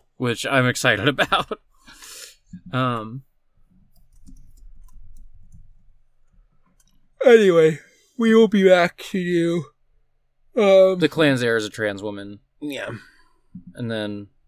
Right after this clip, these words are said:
Speaker 1: maybe Pegasus soon, maybe the Live by Night sooner. We, you know, we've got some good, we've got some good stuff on the list right now.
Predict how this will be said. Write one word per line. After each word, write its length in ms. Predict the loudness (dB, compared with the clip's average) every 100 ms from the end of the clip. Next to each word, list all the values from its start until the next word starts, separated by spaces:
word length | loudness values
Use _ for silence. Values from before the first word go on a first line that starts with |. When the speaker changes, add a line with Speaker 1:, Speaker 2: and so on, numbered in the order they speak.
| _
Speaker 1:
maybe 240 | -4 -2
Pegasus 540 | -2 -2 -2 -4 -6 -4
soon, 400 | -4 -2 -2 -2
maybe 200 | 0 0
the 120 | 0
Live 240 | -2 -2
by 140 | 0 0
Night 320 | 0 -2 -6 -10
sooner. 760 | -6 -4 -2 -2 -2 -4 -8
We, 300 | -10 -12 -12 -10
you 140 | -2
know, 260 | -2 -2 -10 -8
we've 140 | 0
got 160 | 0 -2
some 140 | -4
good, 180 | -4 -6 _
we've 160 | -4 2
got 160 | 2
some 160 | 2 -2
good 180 | -2 -2
stuff 320 | 0 0 0
on 80 | -4
the 80 | -2
list 240 | -2 -2
right 160 | -4 -4
now. 280 | -10 -12